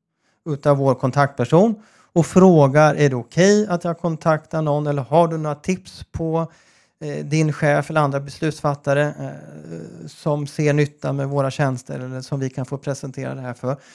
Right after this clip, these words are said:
Så vi, vi, vi tar hjälp utav vår kontaktperson och, och, och ber dem hjälpa oss att göra en kartläggning, vilka personer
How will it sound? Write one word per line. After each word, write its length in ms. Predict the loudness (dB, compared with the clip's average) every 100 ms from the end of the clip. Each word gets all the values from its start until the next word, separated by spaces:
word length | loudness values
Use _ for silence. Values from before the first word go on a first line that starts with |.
| -20
Så 120 | -8
vi, 280 | -2 2 0
vi, 180 | 0 -4
vi 160 | -2 -2
tar 140 | 0
hjälp 360 | 2 2 2 -6
utav 200 | -4 -2
vår 160 | -4
kontaktperson 840 | -6 -8 -4 -6 -6 -10 -6 -8 -8
och, 420 | -8 -10 -12 -12
och, 140 | -6 -4 -6 -8
och 100 | -10
ber 280 | -10 -4 -2
dem 340 | 2 2 0 -6 -8
hjälpa 340 | -6 -6 -8
oss 80 | -12
att 60 | -8
göra 180 | -8
en 80 | -8
kartläggning, 760 | 0 0 0 -2 -4 -4 -10 -8
vilka 260 | -10 -10
personer 520 | -10 -6 -6 -6 -8